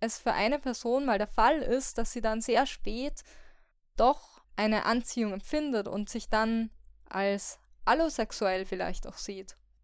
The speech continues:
und nicht mehr als asexuell, wieso genau sollte es dann weniger sinnvoll sein für die Person, sich jetzt als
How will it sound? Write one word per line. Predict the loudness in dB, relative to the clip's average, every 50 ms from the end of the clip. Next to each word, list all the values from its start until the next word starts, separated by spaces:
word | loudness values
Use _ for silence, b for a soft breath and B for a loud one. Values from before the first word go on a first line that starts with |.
| _ _ -8
und | -2 0 2
nicht | 2 2 0 -2 -4
mehr | -4 -2 -2
als | -2 -2 -2 0
asexuell, | 0 0 0 -2 -4 -6 -6 -6 -6 -6 -6 -6 -8 -10 -12 _ _ _ -6
wieso | -4 -4 -4 -2 -2 -2 -2
genau | 0 0 0 2 2 2 2
sollte | 2 2 2 2 2 2 0
es | -2 -2
dann | -2 -2 -2 -2
weniger | -2 -4 -4 -4 -4 -4 -2 -2 -2 -2 -2 -4 -6 -10 _ _ _ _
sinnvoll | -14 -8 -4 -4 -4 -4 -4 -2 0 0 0 0
sein | -2 -2 -2 0 0 -2 -2 -4
für | -6 -6
die | -6 -6
Person, | -6 -6 -6 -6 -6 -6 -4 -4 -4 -4 -6
sich | -6 -10 -14 -10 -4
jetzt | -2 -2 -2 -2 -4 -8 -8 -6
als | -2 0 2 2 2 0 -2 -6 -10 -12